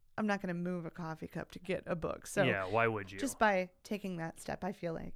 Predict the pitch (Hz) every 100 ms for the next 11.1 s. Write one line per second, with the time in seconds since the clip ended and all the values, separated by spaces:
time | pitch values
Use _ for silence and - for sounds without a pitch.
0 | - 147 123 - 113 101 104 - - -
1 | - - - - - 208 175 208 185 -
2 | - - 247 233 240 156 135 147 165 180
3 | 175 - 143 135 131 135 127 127 131 131
4 | 113 107 113 127 113 110 117 123 123 117
5 | 110 - 113 98 98 _ _ _ _ -
6 | 113 104 104 - 117 107 - 120 113 107
7 | 107 101 101 - 127 101 110 113 127 117
8 | 104 - 101 113 113 113 - 117 - 104
9 | 208 196 185 170 - _ _ 113 107 107
10 | 98 - 120 143 151 147 143 120 110 107